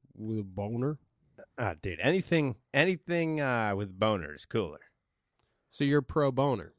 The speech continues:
Speaker 2: Well, actually, you know what? I take that back immediately because there's a lot of things, if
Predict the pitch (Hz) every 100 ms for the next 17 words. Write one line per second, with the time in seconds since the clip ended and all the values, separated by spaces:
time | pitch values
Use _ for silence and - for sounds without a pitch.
0 | _ 139 135 127 123 - 120 107 110 107
1 | 101 110 101 117 - 95 - 87 82 87
2 | 87 78 76 73 76 78 76 85 78 76
3 | - - _ _ 107 101 98 104 117 104
4 | - 92 95 87 82